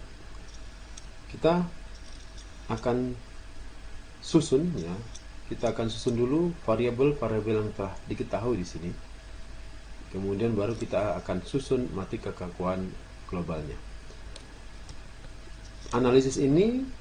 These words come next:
digolongkan sebagai analisis struktur, sehingga kita menggunakan persamaan,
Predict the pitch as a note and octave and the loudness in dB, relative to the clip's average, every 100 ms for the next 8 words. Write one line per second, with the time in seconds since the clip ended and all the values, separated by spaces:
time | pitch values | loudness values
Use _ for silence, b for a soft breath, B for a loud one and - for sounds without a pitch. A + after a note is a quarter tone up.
0 | - - - A2 A#2 A2+ A#2+ D#3 E3 G#2+ | -10 -10 -2 4 4 6 6 6 4 2
1 | G#2 A2+ G#2+ G2 G2 B2 - C3 - - | 4 4 4 0 -2 -2 -2 -4 -2 2
2 | A#2+ E2+ - - - - F#2 G2 F#2 - | 2 2 -6 -10 -10 -4 0 0 0 -2
3 | A2 A2 G2+ G2 F#2 F2 A#2 E3 E3+ - | 0 2 0 0 -2 -2 0 2 0 -2
4 | - G2 F#2 - F#2 F2+ | -4 -2 -2 -2 -2 -2